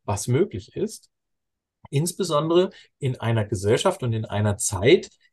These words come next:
in der über das Internet, über bestimmte Medienhäuser, über bestimmte auch Vorstellungen von Wissenschaft viele Dinge verkürzt werden und viele Dinge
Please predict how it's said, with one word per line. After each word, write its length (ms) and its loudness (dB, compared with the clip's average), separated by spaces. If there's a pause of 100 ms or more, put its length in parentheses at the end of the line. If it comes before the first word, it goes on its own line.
(220)
in 160 2
der 320 4
über 160 -2
das 200 -2
Internet, 580 -2
über 180 -4
bestimmte 480 -2
Medienhäuser, 880 2
über 220 -4
bestimmte 640 -2
auch 180 0
Vorstellungen 680 2
von 320 -6
Wissenschaft 720 0 (1040)
viele 220 0
Dinge 240 -2
verkürzt 600 0
werden 400 -8
und 140 -12
viele 220 -6
Dinge 340 -2